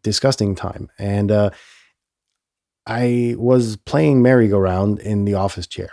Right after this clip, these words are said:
and my eyes always caught, um, this paper shredder. Uh, that was, that one of the very few objects that we hadn't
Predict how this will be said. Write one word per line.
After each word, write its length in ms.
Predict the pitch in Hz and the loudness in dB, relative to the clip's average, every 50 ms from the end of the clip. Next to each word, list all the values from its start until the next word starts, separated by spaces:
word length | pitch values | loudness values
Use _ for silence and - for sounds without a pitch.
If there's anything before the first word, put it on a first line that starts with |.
| - _ _ _ _ - | -20 _ _ _ _ -8
and 460 | 104 101 104 101 101 101 101 98 - - | -6 -4 -2 -2 0 -2 -2 -4 -6 -8
my 680 | 107 110 107 104 101 98 98 98 92 92 92 90 90 87 _ _ _ _ | -4 -2 -2 -2 -2 -2 -2 -2 -4 -4 -4 -6 -8 -10 _ _ _ _
eyes 460 | - 131 156 139 110 98 101 104 98 - | -4 -2 -2 0 0 0 -2 -4 -6 -8
always 500 | - - 101 98 104 107 113 113 107 - | -8 -4 -2 0 2 2 2 2 0 -2
caught, 460 | - - - 117 101 92 98 - _ _ _ _ _ _ _ _ _ _ _ _ _ _ _ _ _ _ _ _ _ _ _ _ - - _ _ _ - | -6 -6 -2 -2 0 0 -2 -6 _ _ _ _ _ _ _ _ _ _ _ _ _ _ _ _ _ _ _ _ _ _ _ _ -20 -20 _ _ _ -12
um, 540 | 95 92 95 92 90 90 87 87 85 - _ _ _ _ _ _ _ _ _ _ _ _ _ _ _ _ _ _ _ _ _ _ _ _ _ - | -10 -8 -8 -6 -6 -6 -6 -8 -8 -10 _ _ _ _ _ _ _ _ _ _ _ _ _ _ _ _ _ _ _ _ _ _ _ _ _ -2
this 120 | 117 107 | -2 -2
paper 560 | - - 131 139 135 - 107 90 85 85 - _ _ _ _ _ - | 0 2 2 2 2 2 0 -2 -2 -4 -8 _ _ _ _ _ -12
shredder. 420 | - - 113 98 95 90 78 - - _ _ _ _ _ _ _ _ _ _ _ _ | -6 -2 0 0 0 -2 -4 -8 -12 _ _ _ _ _ _ _ _ _ _ _ _
Uh, 280 | - 76 80 80 82 82 | -14 -12 -10 -10 -10 -8
that 220 | 82 95 95 - | -8 -8 -8 -6
was, 480 | - 98 90 87 - - - - - _ _ - - - 85 - - - - - | -6 -8 -8 -8 -8 -10 -12 -14 -18 _ _ -20 -18 -16 -16 -16 -18 -18 -16 -12
that 120 | - 92 | -12 -10
one 180 | - 98 110 123 | -4 0 0 2
of 140 | 123 104 95 | 2 2 2
the 180 | 113 107 101 | 0 0 0
very 420 | 95 92 95 110 110 117 127 120 107 | 0 -2 0 2 2 4 4 2 0
few 720 | - - - - - 113 117 127 127 117 110 101 85 - _ _ _ - | -2 -8 -14 -10 -4 0 2 4 4 4 2 2 -2 -4 _ _ _ -12
objects 720 | - 107 113 113 95 95 98 90 87 - - - - - _ _ _ _ _ _ _ _ _ _ _ _ _ - | -6 -4 -4 -2 -2 -4 -6 -6 -6 -8 -10 -10 -10 -10 _ _ _ _ _ _ _ _ _ _ _ _ _ -4
that 160 | 107 98 85 | -4 -2 -2
we 140 | 110 107 98 | -2 -2 -2
hadn't 720 | 82 - 110 110 113 117 - 92 85 82 - - - - | -4 -2 -2 0 0 0 0 -2 -8 -8 -10 -14 -20 -20